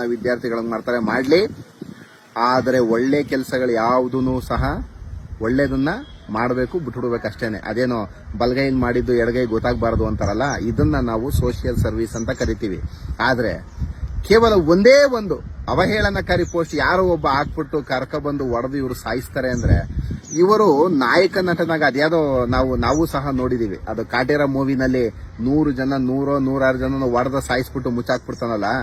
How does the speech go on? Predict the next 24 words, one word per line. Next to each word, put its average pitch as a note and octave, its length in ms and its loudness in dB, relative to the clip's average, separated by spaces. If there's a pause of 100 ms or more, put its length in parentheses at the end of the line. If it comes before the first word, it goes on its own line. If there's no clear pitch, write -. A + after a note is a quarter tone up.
(440)
ಕಾನೂನು C3+ 360 0
ಹಾಗಿಲ್ಲ C3+ 420 0 (260)
ಮಿಸ್ಟರ್ A#2 260 -4
ದರ್ಶನ್ A#2+ 280 -2
ಅವರೇ. C3+ 340 0 (560)
ಆ, C#3+ 160 0 (520)
ಕಾನೂನು D3+ 720 2 (100)
ಒದ್ದು C#3 300 0
ಎತ್ತಾಕೊಂಡು D3 440 2
ಹೋಗಿ C#3+ 180 0
ಮುಗಿಸ್ತಾರೆ. C#3 800 -2
ಪೊಲೀಸರೇನು C#3+ 600 0
ಕಣ್ಮುಚ್ಕೊಂಡ್ C#3+ 480 -2
ಕೂತಿರಲ್ಲ, C3+ 380 2 (400)
ಯಾರೋ C3+ 240 4
ಬೇಕು C#3 360 0
ಅಂತ C#3 140 0
ಹೋಗ್ತಾರಂತೆ, C#3+ 500 0
ಅವರೇ C3+ 260 2
ಸರೆಂಡರ್ C3+ 380 0
ಆಗ್ತಾರಂತೆ, C#3 520 0
ನಾವೇ C3 300 0
ಮಾಡಿದ್ದು C3 380 0
ಅಂದ್ಬಿಡ್ತಾರೆ. C3+ 520 0